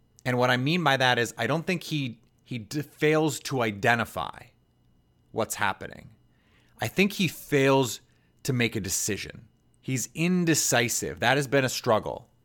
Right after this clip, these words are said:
And I think it's a, it's a confidence issue. Because when he came in against Minnesota, I, I've been harping on this for three weeks now. When he came in against Minnesota, he played freely. He just made throws. He made that beautiful sideline throw to, to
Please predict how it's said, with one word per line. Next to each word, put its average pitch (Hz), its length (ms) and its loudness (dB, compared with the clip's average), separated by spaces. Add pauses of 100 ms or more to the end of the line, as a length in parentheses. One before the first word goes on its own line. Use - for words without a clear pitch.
(180)
And 139 100 2
I 131 80 6
think 160 260 -2
it's 170 200 0
a, - 180 -2
it's 139 140 -4
a 127 60 -2
confidence 123 600 -2
issue. - 340 -8 (920)
Because 139 260 2
when 135 100 2
he 180 80 2
came 175 240 2
in 160 80 4
against 143 240 0
Minnesota, 110 800 0
I, 117 100 0
I've 101 120 -2
been 107 120 -2
harping 127 480 0
on 101 140 -4
this 101 180 -6
for - 160 -10
three 135 280 -4
weeks 113 300 -6
now. 76 240 -10 (300)
When 135 140 0
he 175 60 0
came 196 200 0
in 185 80 2
against 156 240 -2
Minnesota, 123 520 -2 (280)
he - 160 -10
played 156 340 6
freely. 123 600 -2 (360)
He 139 100 -6
just 131 220 -2
made 135 280 0
throws. 117 360 2
He 120 80 -6
made 117 160 -2
that 98 240 -2
beautiful 147 480 0
sideline 131 480 0
throw 120 240 0
to, 113 60 -2
to 120 440 -6